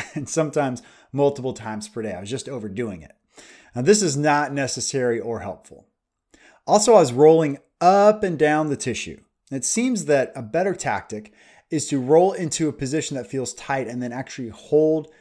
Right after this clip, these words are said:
that position versus rolling up and down the affected area over and over. I've slowly reintroduced this tool with a soft roller on my hips and outer legs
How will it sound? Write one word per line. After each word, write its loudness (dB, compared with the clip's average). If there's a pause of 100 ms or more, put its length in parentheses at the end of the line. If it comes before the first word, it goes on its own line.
(200)
that -4
position -10 (220)
versus 2
rolling 6
up -4
and -2
down 2
the -6
affected -6
area -6
over -10
and -12
over. -20 (920)
I've -4
slowly 4
reintroduced -2
this -8
tool -8 (240)
with -10
a -8
soft 0
roller -6 (280)
on -8
my -8
hips -2
and -6
outer 0
legs -2